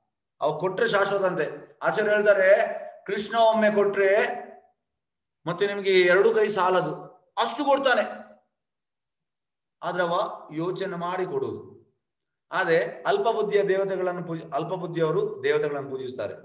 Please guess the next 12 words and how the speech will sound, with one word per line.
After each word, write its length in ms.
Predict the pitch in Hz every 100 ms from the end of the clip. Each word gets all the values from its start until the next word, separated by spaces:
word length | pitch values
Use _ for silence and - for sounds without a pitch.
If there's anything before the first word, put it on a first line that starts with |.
| - _
ಯಾಕೆಂದ್ರೆ 300 | 139 160 151
ಅದು 380 | 151 208 - - - _ _ _ _ _
ಅವರು 220 | 143 165
ಪಡೆಯುವ 320 | 156 170 175 165
ಫಲವು 440 | 165 170 214 -
ಮಿತವಾದದ್ದು 800 | 143 143 131 120 104 90 - _ _ _ _ _ -
ಮತ್ತು 380 | 139 175 220 220
ಅಲ್ಪ 260 | 180 233 247
ಕಾಲದ್ದು, 360 | 214 190 160 -
ಅದು 440 | - 156 160 208
ಶಾಶ್ವತ 400 | 190 165 170 180
ಅಲ್ಲ. 160 | 175